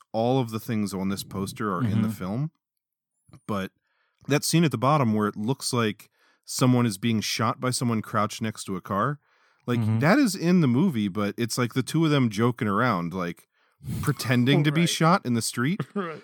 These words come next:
Speaker 1: And to look at this poster with, like, the red splashed behind it, it looks like, "Oh, there's a shootout in this film." Which, I mean,
Speaker 2: Well,
Speaker 1: there
Speaker 2: which there
Speaker 1: kind of
Speaker 2: is.
Speaker 1: is at the end, but not really, and not with these characters.
Speaker 2: Yeah.
Speaker 1: And then even, I mean, like we said,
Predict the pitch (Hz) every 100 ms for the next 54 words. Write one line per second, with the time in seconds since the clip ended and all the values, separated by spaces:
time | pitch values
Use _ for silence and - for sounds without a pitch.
0 | - 165 165 190 170 220 190 180 - 156
1 | 180 - 117 113 127 110 - 85 90 107
2 | 123 - - 143 151 - 139 151 156 139
3 | 135 - 135 - 160 143 160 131 - -
4 | 240 143 123 117 107 - 117 90 69 -
5 | _ _ _ _ _ - 135 - - _
6 | _ 117 120 113 - 196 - 127 135 131
7 | 165 113 113 95 98 101 101 90 80 73
8 | 76 80 - _ _ _ - 120 139 110
9 | 110 131 139 135 110 110 104 101 104 95
10 | - 90 95 - 127 143 120 101 98 -
11 | - - - 151 170 165 175 220 190 135
12 | 113 - _ _ _ 170 156 143 143 127
13 | 131 - 190 135 98